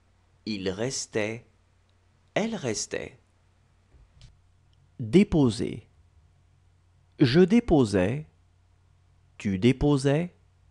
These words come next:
Il déposait. Elle déposait. On déposait.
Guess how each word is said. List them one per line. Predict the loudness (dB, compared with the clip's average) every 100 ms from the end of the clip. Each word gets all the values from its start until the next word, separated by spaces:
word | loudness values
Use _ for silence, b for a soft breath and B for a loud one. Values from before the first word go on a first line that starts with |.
| _ _ _ _ _ _ _ _
Il | 0 0 0
déposait. | 2 2 4 2 2 2 0 -4 -10 _ _ _ _ _ _
Elle | 0 2 2
déposait. | 0 2 0 2 0 0 -2 -12 _ _ _ _ _ _ _
On | 4 6
déposait. | 4 2 2 2 2 0 -2